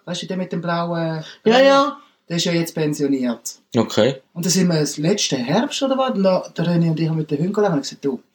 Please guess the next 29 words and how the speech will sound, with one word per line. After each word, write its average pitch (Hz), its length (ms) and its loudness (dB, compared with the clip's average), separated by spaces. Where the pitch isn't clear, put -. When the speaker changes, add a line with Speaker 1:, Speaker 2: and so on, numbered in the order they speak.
Speaker 1:
ich - 260 -8
habe 147 120 -6
den 151 120 -6
sonst 170 320 -4
jeden 208 300 -2
Tag 247 220 -12
gesehen. 220 560 -6
Ich 156 140 -8
habe 180 180 -2
den 175 80 2
jetzt 175 180 0
sicher 220 240 0
schon 208 260 2
Wochen 202 440 0
nicht 170 180 4
mehr 220 140 2
gesehen.“ 175 680 -4
Das 165 160 0
hat 175 140 2
für 175 100 -2
mich 165 240 0
nicht 156 160 -2
gestimmt. 190 760 -6
Speaker 2:
Aha, 190 800 4
Speaker 1:
Das 170 120 -4
sind 190 120 6
Speaker 2:
ja. 196 160 6
Speaker 1:
Leute, 180 480 2
gell? 240 300 0